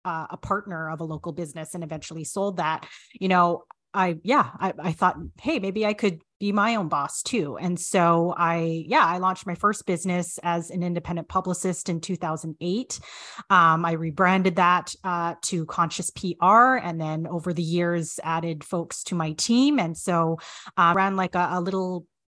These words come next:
uh, virtual P R agency, uh, working from home.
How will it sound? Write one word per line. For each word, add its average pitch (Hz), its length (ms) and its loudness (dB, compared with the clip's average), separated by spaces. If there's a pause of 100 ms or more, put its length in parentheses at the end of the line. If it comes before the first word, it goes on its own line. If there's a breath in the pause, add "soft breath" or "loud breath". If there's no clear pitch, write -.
(120)
uh, 170 220 0
virtual 214 540 4
P 214 200 4
R 208 160 8
agency, 226 760 0
uh, 175 300 -2
working 185 320 -6
from 190 200 0
home. 208 400 4